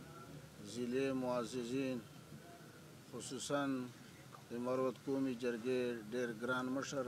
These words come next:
حاجي محمد اسلم خان صاحب، محترم حاجي انور آیات خان، ضلع امیر صاحب، ضلع کمیټې، درې وړو تحصیلونو عمرانو، زما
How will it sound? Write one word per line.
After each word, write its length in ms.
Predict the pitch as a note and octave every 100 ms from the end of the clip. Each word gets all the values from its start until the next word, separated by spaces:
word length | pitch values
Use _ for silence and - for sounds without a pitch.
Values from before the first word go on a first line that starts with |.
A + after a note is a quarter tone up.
| A#2
حاجي 240 | B2+ A#2 A#2+
محمد 320 | A#2 A#2 A2
اسلم 340 | G#2+ - A#2 G#2+
خان 160 | C3+ C#3 C3
صاحب، 220 | C#3 B2 - - - - - - - - - - - - - - C3
محترم 580 | B2+ G#2+ C3+ C#3 D3 D3 C#3 C3+ - - - - - - - - - - - - - - - - -
حاجي 280 | B2+ C3+ B2+
انور 280 | B2+ B2+ B2
آیات 320 | B2 C3 C#3+ C#3
خان، 220 | D#3 C#3 B2 A2 - - - - - - - - - - - - - - - A#2
ضلع 300 | C3+ C3+ D3
امیر 240 | D3 D3 D3 -
صاحب، 280 | D#3+ C#3+ C3 - - - - - - - -
ضلع 320 | B2+ B2 C#3+ D3
کمیټې، 500 | C3 C3 B2+ C#3 C#3 C#3 C3+ - - - - - -
درې 180 | C#3
وړو 240 | D3 C#3 C3 A#2
تحصیلونو 520 | B2+ A#2+ C3 C#3 C#3 C3
عمرانو، 500 | B2 A#2+ B2+ C3+ C3+
زما 360 | A#2+ A#2+ B2+